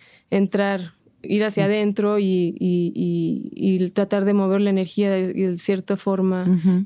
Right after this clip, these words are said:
Speaker 1: Ese tipo de cosas, ¿no? Creo
Speaker 2: Ujú.
Speaker 1: que ya también
Speaker 2: Ya, ya
Speaker 1: le
Speaker 2: sé.
Speaker 1: gustó la meditación.
Speaker 2: Claro, sí,
Speaker 1: Ujú.
Speaker 2: ya luego las mamás se relajan y
Speaker 1: Sí.
Speaker 2: empiezan a entrarle
Speaker 1: Claro, es
Speaker 2: al,
Speaker 1: normal.
Speaker 2: al New Age.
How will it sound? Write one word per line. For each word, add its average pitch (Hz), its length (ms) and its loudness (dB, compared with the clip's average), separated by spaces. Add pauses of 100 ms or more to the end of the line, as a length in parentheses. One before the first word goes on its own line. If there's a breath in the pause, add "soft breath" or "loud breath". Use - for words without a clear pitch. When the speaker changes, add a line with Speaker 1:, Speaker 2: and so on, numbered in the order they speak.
Speaker 1:
Ese 226 200 -2
tipo 202 300 -2
de 190 80 -2
cosas, 185 260 -2
¿no? 180 180 4
Creo 165 120 2
Speaker 2:
Ujú. 165 80 0
Speaker 1:
que 196 100 0
ya 190 160 0
también 190 560 0 (400 soft breath)
Speaker 2:
Ya, 131 200 2
ya 127 140 -2
Speaker 1:
le 196 140 2
Speaker 2:
sé. 190 80 2
Speaker 1:
gustó 196 280 -2
la 190 120 0
meditación. 185 540 -2
Speaker 2:
Claro, 139 260 2
sí, 202 160 4
Speaker 1:
Ujú. - 80 2
Speaker 2:
ya 156 80 0
luego 170 200 2
las 139 180 0
mamás 127 260 0
se - 100 -6
relajan 123 580 -4
y - 60 -16
Speaker 1:
Sí. 262 420 0
Speaker 2:
empiezan 131 380 -2
a 120 40 2
entrarle 117 360 0
Speaker 1:
Claro, 247 160 4
es 240 40 2
Speaker 2:
al, 240 80 4
Speaker 1:
normal. 226 680 2
Speaker 2:
al 143 120 4
New 143 120 4
Age. 131 340 0